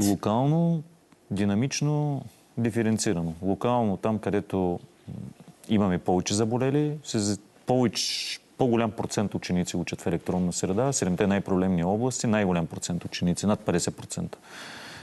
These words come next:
По решение на областните щабове и общинските от миналата седмица са на обучение в електронна среда, в общия случай шести, дванайсти клас, дори пети, дванайсти клас има някъде.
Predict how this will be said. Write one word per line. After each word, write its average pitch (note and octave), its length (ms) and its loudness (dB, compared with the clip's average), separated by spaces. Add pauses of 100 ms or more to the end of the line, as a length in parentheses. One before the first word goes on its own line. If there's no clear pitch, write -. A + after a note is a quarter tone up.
По G#2+ 100 6
решение F#2 340 4
на F2+ 180 4
областните E2 400 0
щабове E2 460 2
и E2 40 2
общинските - 500 -4
от E2+ 100 -8
миналата E2+ 320 0
седмица G#2 400 0
са - 80 -4
на F2+ 60 -2
обучение E2 320 -4
в - 60 -10
електронна B2 380 -4
среда, A#2 220 -2
в - 80 -6
общия F#2 280 -2
случай - 260 -4
шести, - 300 0
дванайсти F2 420 0
клас, E2+ 200 -6
дори F2+ 180 2
пети, - 300 -2
дванайсти D#2+ 460 -2
клас - 340 -6
има D#2+ 140 -4
някъде. F#2 400 -4